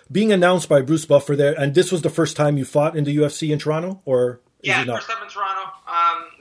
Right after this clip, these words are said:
Speaker 2: very, a very important experience in my life. Um, and even again, uh, beyond obviously the, the them announcing my, the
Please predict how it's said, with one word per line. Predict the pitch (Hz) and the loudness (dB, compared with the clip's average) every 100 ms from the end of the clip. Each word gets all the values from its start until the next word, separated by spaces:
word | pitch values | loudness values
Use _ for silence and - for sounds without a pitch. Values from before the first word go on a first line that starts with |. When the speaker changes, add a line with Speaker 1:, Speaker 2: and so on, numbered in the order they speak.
| _ | _
Speaker 2:
very, | 160 175 170 160 156 151 - _ _ _ _ _ 151 | -4 -4 -4 -8 -10 -14 -20 _ _ _ _ _ -20
a | 156 196 | -10 -6
very | 226 220 214 202 175 | -4 -4 -6 -10 -14
important | 165 202 202 175 175 | -14 -10 -10 -12 -20
experience | - - 170 165 165 | -18 -12 -8 -8 -8
in | 151 | -4
my | 143 | -2
life. | 143 147 147 - - | 0 -2 -4 -12 -6
Um, | 127 131 131 | 0 0 -2
and | 156 175 190 | -6 -6 -8
even | 202 202 | -12 -6
again, | 185 190 143 - _ 135 | -2 0 -2 -8 _ -10
uh, | 135 - _ _ _ | -10 -14 _ _ _
beyond | 135 156 160 156 147 | -6 -2 -2 -2 -2
obviously | 139 147 143 147 | -2 -4 -8 -12
the, | 135 135 131 127 120 _ - | -8 -6 -6 -8 -12 _ -20
the | 123 135 | -10 -8
them | 135 | -8
announcing | 123 143 156 - | -6 -4 -6 -6
my, | 151 147 | -8 -8
the | 123 | -10